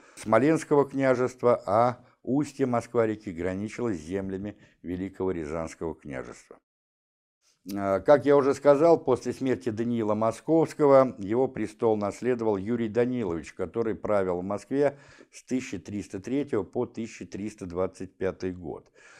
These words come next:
А, буквально, а, сразу по вступлении на отцовский престол у московского князя возник острый конфликт с великим владимирским князем Андреем Александровичем.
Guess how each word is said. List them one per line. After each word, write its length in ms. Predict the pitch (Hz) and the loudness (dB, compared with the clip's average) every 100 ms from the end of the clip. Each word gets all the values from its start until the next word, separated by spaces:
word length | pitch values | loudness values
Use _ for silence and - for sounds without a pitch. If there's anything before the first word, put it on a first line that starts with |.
| - - | -20 -8
А, 460 | 92 95 95 92 85 | 0 2 2 0 -4
буквально, 1080 | 85 67 90 101 127 147 156 135 117 107 - _ _ _ _ | -10 -14 -12 -4 6 6 6 4 2 0 -6 _ _ _ _
а, 260 | - 92 90 | -10 -6 -4
сразу 460 | - 127 143 117 | 2 6 6 4
по 220 | - 139 131 | 0 2 0
вступлении 720 | - 123 113 120 131 131 120 | 0 -6 -4 0 0 0 -2
на 200 | 101 101 | 0 -2
отцовский 500 | 95 113 95 - 104 | -2 -4 -4 -4 -6
престол 720 | - 113 - - 156 156 - | -4 -6 -6 2 6 6 4
у 140 | 104 117 | -6 -4
московского 680 | 104 104 - 117 - 117 107 | -2 -2 -2 -2 -2 -4 -4
князя 420 | 131 147 135 117 | -2 0 0 0
возник 440 | 104 104 131 131 - | -2 -2 -4 -8 -4
острый 420 | 123 120 - 101 | -2 -2 -4 -6
конфликт 680 | 113 113 110 127 107 - - | -2 -2 -4 -4 -4 -6 -16
с 200 | - - | -18 -10
великим 520 | 107 123 107 87 78 _ _ _ | -6 -6 -6 -10 -10 _ _ _
владимирским 800 | - 90 101 95 95 87 - 98 | -8 -2 -2 -4 -6 -6 -6 -8
князем 640 | 90 113 131 143 127 131 127 - _ _ | -8 -6 -2 0 0 -2 -4 -16 _ _
Андреем 540 | - 104 104 113 117 117 | -6 -4 0 2 2 0
Александровичем. 1080 | 110 117 113 - 131 95 85 82 76 78 73 | 0 0 0 4 6 6 0 -6 -8 -12 -12